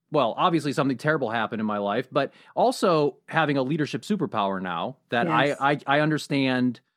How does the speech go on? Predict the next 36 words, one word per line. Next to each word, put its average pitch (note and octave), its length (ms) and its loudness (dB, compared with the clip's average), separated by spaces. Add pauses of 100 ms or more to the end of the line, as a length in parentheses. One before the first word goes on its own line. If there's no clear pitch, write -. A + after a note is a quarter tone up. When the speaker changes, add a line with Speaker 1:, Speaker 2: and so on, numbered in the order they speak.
(160)
Speaker 1:
what B2+ 160 -2
grief A2+ 320 -4
looks G2 260 -4
like F#2+ 280 -4
and G2+ 120 -6
how B2 160 0
to A#2+ 80 0
Speaker 2:
Mm-hmm. G2+ 80 -8
Speaker 1:
deal G2+ 160 -2
with F#2+ 160 -8
it. B2 160 -4 (180)
I C#3 120 0
can D3 160 -2
talk C#3 280 -2
to D#3+ 80 -2
people A#2+ 600 -2 (300)
in C3+ 180 -2
an A#2 120 2
intelligent A#2 580 0
way A#2+ 260 2
that's G#2 180 -4
not A#2 160 -2
gonna, B2+ 140 -4
you B2+ 100 2
know, A#2+ 80 2
that's A2 280 -4
not B2 160 2
gonna B2 100 0
make A2+ 180 0
it G#2+ 100 -4
worse. G#2 420 -4 (260)
I B2 80 4
know C#3+ 240 4
that D3 120 0
you C3 120 -2
shouldn't, C#3 400 0